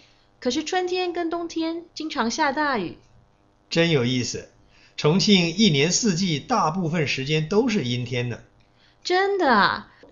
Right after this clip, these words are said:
Speaker 1: 旧金山一年的平均温度是七十华氏度，重庆也一样吗？
Speaker 2: 对不起，七十华氏度是多少摄氏度啊？因为在中国，我们用摄氏度，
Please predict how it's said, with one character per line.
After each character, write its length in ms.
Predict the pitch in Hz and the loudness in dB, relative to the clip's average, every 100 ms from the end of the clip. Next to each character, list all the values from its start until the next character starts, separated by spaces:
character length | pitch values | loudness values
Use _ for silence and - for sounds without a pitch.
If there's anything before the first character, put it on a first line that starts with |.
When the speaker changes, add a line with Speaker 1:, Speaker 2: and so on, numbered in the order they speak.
| _ | _
Speaker 1:
旧 140 | 392 | 2
金 160 | 339 339 | 2 -2
山 340 | 330 311 311 | 0 0 2
一 60 | 330 | -2
年 320 | 269 202 202 | 0 0 0
的 80 | 233 | -2
平 200 | 233 233 | -2 -2
均 160 | 277 294 | -4 -6
温 200 | 294 285 | -8 -8
度 280 | 269 202 | -8 -8
是 220 | 220 - 247 | -6 -6 -6
七 220 | - 320 | -4 -4
十 160 | 208 | -4
华 200 | 202 190 | -6 -6
氏 180 | 202 226 | -6 -6
度， 280 | 208 196 - _ _ _ _ - | -8 -10 -12 _ _ _ _ -10
重 180 | 269 294 | -6 -2
庆 340 | 349 330 254 | 0 0 0
也 120 | 226 | 0
一 140 | 185 190 | 0 -2
样 200 | 294 285 | -2 -2
吗？ 280 | 262 262 277 _ _ _ _ _ _ _ _ | -4 -4 -8 _ _ _ _ _ _ _ _
Speaker 2:
对 140 | 170 | 0
不 60 | 147 | 0
起， 260 | - 220 - _ _ - | -2 -6 -10 _ _ -6
七 220 | 220 233 | 0 2
十 180 | - 175 | 0 -2
华 240 | 156 170 | 0 0
氏 160 | 190 170 | 0 -6
度 180 | 175 | -6
是 140 | 160 165 | -6 -6
多 220 | 202 269 | -4 -4
少 160 | 139 92 | -4 -4
摄 180 | 139 | -4
氏 140 | 110 110 | -4 -6
度 160 | 113 | -8
啊？ 180 | 98 - _ _ _ _ _ _ _ | -8 -12 _ _ _ _ _ _ _
因 140 | 170 185 | -4 0
为 100 | 175 | 2
在 140 | 175 | 0
中 220 | 180 185 | 0 -2
国， 360 | 147 117 127 135 120 | -2 -2 -2 -4 -8
我 80 | 104 | -8
们 140 | 123 | -4
用 180 | 147 123 | -4 -4
摄 240 | - 185 | 0 0
氏 140 | - 139 | 0 -4
度， 280 | 143 - | -6 -6